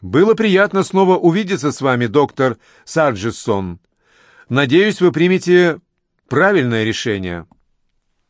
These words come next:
И ушел. Дрожащая Лиза осталась в зале одна. Она стояла некоторое время неподвижно, потом посмотрела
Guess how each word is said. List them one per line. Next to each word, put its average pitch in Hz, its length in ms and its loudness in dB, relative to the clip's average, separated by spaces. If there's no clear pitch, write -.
И 185 120 0
ушел. 107 640 -2
Дрожащая 151 640 0
Лиза 143 320 2
осталась 135 500 -2
в 104 60 -8
зале 117 400 -2
одна. 98 460 -4
Она 143 220 0
стояла 147 440 0
некоторое 127 380 0
время 117 240 0
неподвижно, 107 800 -2
потом 175 360 0
посмотрела 147 1000 0